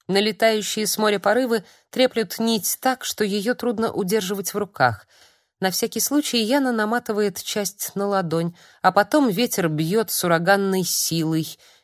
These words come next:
Нить взмывает в воздух и дергает Яну за собой. Боль, заслонявшая весь мир, чуть отодвигается. Яна понимает, что снова может дышать.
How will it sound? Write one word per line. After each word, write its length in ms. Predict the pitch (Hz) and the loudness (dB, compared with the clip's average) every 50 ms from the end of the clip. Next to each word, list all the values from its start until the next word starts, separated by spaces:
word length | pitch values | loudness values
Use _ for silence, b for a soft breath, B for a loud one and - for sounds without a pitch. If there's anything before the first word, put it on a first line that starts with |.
| b - | b -4
Нить 340 | 165 190 208 180 - - - | -2 -2 -2 -2 -4 -6 -4
взмывает 800 | 131 127 120 127 151 147 143 123 139 147 135 127 127 120 - 127 | -4 -4 -2 0 0 0 0 2 2 4 4 4 2 0 -4 -8
в 40 | |
воздух 580 | 127 139 190 247 254 208 196 185 208 - - - _ _ _ _ _ _ _ _ _ - | -6 -4 -4 -2 -2 -4 -6 -6 -8 -10 -12 -20 _ _ _ _ _ _ _ _ _ -4
и 100 | 160 151 | -4 -2
дергает 560 | 131 139 196 226 220 202 190 202 196 180 - | -2 -2 -2 -4 -4 -4 -4 -4 -6 -6 -4
Яну 320 | - 175 175 175 175 175 | -4 -2 -2 0 -2 -2
за 160 | 170 151 151 | -4 -4 -4
собой. 640 | 151 - - 165 147 139 113 107 107 107 104 - _ _ _ _ _ _ _ _ _ _ _ _ _ _ _ _ _ _ _ _ _ _ _ _ _ _ _ _ _ _ _ _ _ _ _ _ _ _ | -4 -4 -4 -4 -6 -6 -6 -6 -6 -6 -8 -12 _ _ _ _ _ _ _ _ _ _ _ _ _ _ _ _ _ _ _ _ _ _ _ _ _ _ _ _ _ _ _ _ _ _ _ _ _ _
Боль, 500 | 170 165 175 202 247 254 233 226 208 165 139 B B B B B B B _ _ | -4 0 4 6 8 8 8 8 6 2 0 B B B B B B B _ _
заслонявшая 840 | - 135 156 170 - - 175 175 170 175 175 165 - - - 165 165 | -4 0 0 0 2 4 4 4 4 4 2 0 0 0 0 0 2
весь 320 | 160 175 170 - - - | 2 0 0 0 0 0
мир, 300 | 180 202 226 226 - - _ _ _ _ _ _ _ _ _ _ _ | 0 -2 -2 -4 -6 -12 _ _ _ _ _ _ _ _ _ _ _
чуть 260 | - - 214 190 - - - | -6 -4 -4 -4 -4 -4 -4
отодвигается. 1120 | 202 185 - 190 175 175 208 190 160 147 147 139 135 135 131 - - - - - 139 139 - _ _ _ _ _ _ _ _ _ _ _ - | -4 -2 -2 -2 -2 -2 -2 0 2 4 6 6 6 4 0 -2 -4 -6 -6 -6 -10 -12 -16 _ _ _ _ _ _ _ _ _ _ _ -4
Яна 280 | 156 175 175 175 170 | 0 2 2 2 2
понимает, 540 | 170 - 175 175 175 180 190 190 180 170 - | 0 -2 -2 -2 0 0 0 0 -2 -2 -4
что 180 | - - - 160 | -6 -6 -6 -4
снова 380 | - - - 180 180 175 175 | -4 -4 -2 -2 -2 -2 -2
может 400 | 170 170 175 170 165 170 156 135 | -2 -2 -2 -2 -4 -6 -6 -6
дышать. 680 | - 165 - - - 170 160 135 110 - - - - | -6 -6 -6 -6 -4 -2 -2 -2 -2 -2 -6 -8 -8